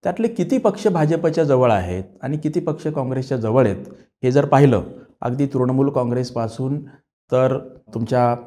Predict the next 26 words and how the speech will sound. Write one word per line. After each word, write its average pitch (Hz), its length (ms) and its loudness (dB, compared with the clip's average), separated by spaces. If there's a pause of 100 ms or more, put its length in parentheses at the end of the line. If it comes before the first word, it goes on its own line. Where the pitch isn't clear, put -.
(160)
उत्तर 131 260 0
प्रदेशातल्या 120 580 -2
अखिलेशपर्यंत 131 840 4 (260)
किंवा 123 200 -6
दक्षिण 120 380 -4
भारतातले 117 520 -2 (380)
पक्ष 135 240 -2 (640)
किंवा 117 280 -2 (580)
आंध्र 127 220 2
प्रदेशामधले 120 640 2
दोन्ही 117 260 0
पक्ष, 123 280 -4
हे 123 160 -2
जर 156 140 -2
सगळं 156 260 -2
पाहिलं, 160 480 4 (360)
तर 170 80 0
ही 196 180 -2
विचार 214 440 4
म्हणून 220 240 4
जर 220 120 4
पाहिलं, 170 280 2
तर 170 120 -2
ही 190 60 2
काँग्रेसचे 165 440 -4
आहेत, 82 160 -8